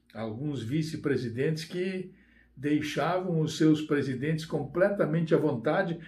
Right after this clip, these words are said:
para intervir, se fosse o caso. Mas nunca foi necessário que isso aconte-, eles sempre saíam à frente e diziam, "Olha, aqui é assim, assado e tal."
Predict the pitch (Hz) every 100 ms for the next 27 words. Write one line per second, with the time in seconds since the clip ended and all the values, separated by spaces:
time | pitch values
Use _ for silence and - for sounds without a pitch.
0 | - - 151 139 151 165 220 214 147 185
1 | - - 208 - 208 180 143 - - -
2 | - 147 151 151 - 160 240 254 208 -
3 | 170 175 165 - 143 - 139 156 151 156
4 | - 160 - - 208 220 202 - - 196
5 | 165 151 117 - - - - - - -
6 | 131 147 139 - 131 156 156 - 135 160
7 | 117 117 113 160 151 - - 185 170 123
8 | - 156 160 131 113 147